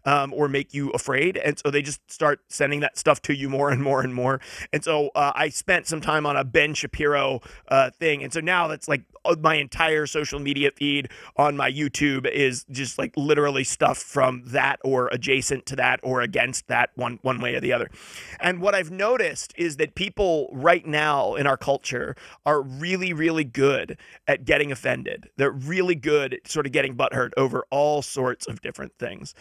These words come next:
Um, and it feels like twenty twenty really heightened that. Like, during the pandemic, people were more prone to offense, and then the pandemic sort of, uh, went out of the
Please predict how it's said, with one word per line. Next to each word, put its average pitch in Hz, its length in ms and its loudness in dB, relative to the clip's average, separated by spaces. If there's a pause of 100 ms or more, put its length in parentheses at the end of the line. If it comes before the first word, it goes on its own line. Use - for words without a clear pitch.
(280)
Um, 156 340 0
and 180 160 -2
it 190 240 0
feels 254 320 -2
like 233 240 2
twenty 180 300 0
twenty 160 300 -2
really 151 220 2
heightened 139 360 -2
that. 143 260 2
Like, 127 180 -2
during 143 240 2
the 147 80 -4
pandemic, 131 580 -2
people 139 240 -4
were 123 160 0
more 135 260 4
prone 135 360 -2
to 131 120 0
offense, 127 460 -2
and 127 80 -4
then 127 140 -2 (300)
the - 60 -10
pandemic 151 580 2
sort 147 180 2
of, 131 140 0 (320)
uh, 139 100 0
went 143 360 2
out 143 280 2
of 143 340 0
the 131 300 0